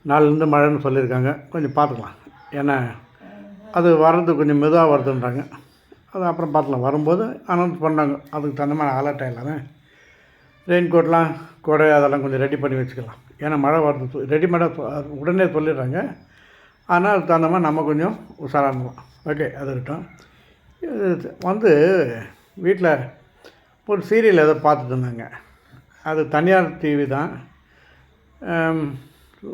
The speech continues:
சொல்லலாம். அ, ஜி, ஜி டி வி தான், கரெக்ட். ஆமாம், அதுல ஒரு சீரியல் போகுதுங்க. உண்மையிலே அவ்வளோ, அது சாப்பிடும்போது மட்டும் அந்த சீரியல் பார்க்காதீங்க.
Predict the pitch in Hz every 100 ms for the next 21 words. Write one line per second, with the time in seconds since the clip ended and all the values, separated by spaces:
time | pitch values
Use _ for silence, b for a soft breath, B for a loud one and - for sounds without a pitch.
0 | - 185 196 131 117 - 156 143 135 135
1 | 185 175 127 160 190 180 156 143 135 139
2 | - 139 135 - - - 156 143 135 151
3 | 139 151 185 - b b b b 160 165
4 | 147 214 233 190 120 139 139 127 123 -
5 | - - 143 156 185 196 147 143 147 -
6 | b b b b b b b - 143 156
7 | 220 233 233 170 151 135 160 202 190 175
8 | 160 175 151 135 165 151 139 143 139 127